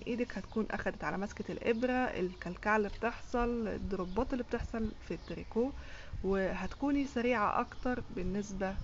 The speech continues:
لشغل الابرة دي. وده شكلها في الخيوط الرفيعة، ده خيط اليزا سكرم، يفضل ما تجيبوهوش، نتيجته بتبقى حلوة قوي في الاول ولكن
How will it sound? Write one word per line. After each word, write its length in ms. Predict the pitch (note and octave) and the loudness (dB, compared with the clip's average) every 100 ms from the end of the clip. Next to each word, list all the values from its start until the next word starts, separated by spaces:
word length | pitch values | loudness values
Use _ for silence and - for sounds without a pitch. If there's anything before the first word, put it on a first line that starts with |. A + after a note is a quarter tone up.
| - | -2
لشغل 540 | F#3 F3+ - G#3 G#3 G#3+ - - | -4 -4 0 2 2 -4 -8 -6
الابرة 440 | F3 - G3 F#3 E3 | -4 0 0 0 0
دي. 200 | F#3+ E4 - - - A3 | 4 4 4 0 0 0
وده 200 | G#3 A#3+ | 2 0
شكلها 500 | A#3 - G#3 A3 G#3+ | 0 -2 0 2 2
في 120 | G#3 | 0
الخيوط 540 | G3 - F#3 G3 - | 0 2 2 2 -2
الرفيعة، 580 | F#3 - - F#3 G#3+ B3 | -6 -4 2 4 6 4
ده 160 | A#3 A3 | 2 -2
خيط 300 | - G3+ F3 | 0 0 0
اليزا 300 | F#3+ F#3+ F3 | 0 0 2
سكرم، 440 | - - D4 D#4 - - - | 2 4 4 8 10 12 12
يفضل 360 | - - A#3 A3+ | 12 12 12 10
ما 120 | G3+ | 10
تجيبوهوش، 640 | - F#3+ F3 F#3+ C4+ - - | 10 8 6 6 6 6 8
نتيجته 340 | - B3 A#3 | 8 8 8
بتبقى 260 | A3 - - | 6 6 6
حلوة 300 | - A3+ G#3+ | 8 8 6
قوي 280 | - B3 A3+ | 6 2 2
في 80 | - | 0
الاول 400 | - A#3+ C4+ A#3+ | 2 2 2 2
ولكن 520 | F#3+ F#3+ - G#3+ | 2 2 2 0